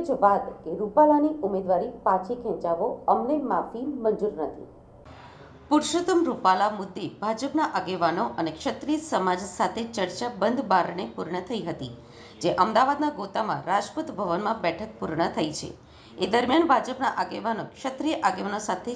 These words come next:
ચર્ચા કરવામાં આવી છે અને ચોક્કસ નિર્ણય ઉપર આવી શકે તેવી ધારણા હતી, પરંતુ બેઠક પૂર્ણ થઈ છે અને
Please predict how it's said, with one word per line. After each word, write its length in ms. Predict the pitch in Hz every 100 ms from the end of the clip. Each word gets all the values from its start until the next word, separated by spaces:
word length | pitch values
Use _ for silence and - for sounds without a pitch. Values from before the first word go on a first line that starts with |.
| -
ચર્ચા 340 | 190 180 226 226
કરવામાં 460 | 180 165 165 196
આવી 180 | 156 180
છે 160 | - 302 330 - -
અને 140 | 302 -
ચોક્કસ 420 | 277 254 - 330 330
નિર્ણય 400 | 262 208 196 202
ઉપર 240 | 190 214
આવી 340 | 233 185 175 202
શકે 220 | 220 - 254
તેવી 220 | 196 170 175
ધારણા 400 | 202 180 180 214 226
હતી, 320 | 190 302 247 - - - -
પરંતુ 240 | 196 190 175
બેઠક 340 | 196 196 294 -
પૂર્ણ 220 | 233 202 196 190
થઈ 180 | 202
છે 160 | 190 285 -
અને 160 | 185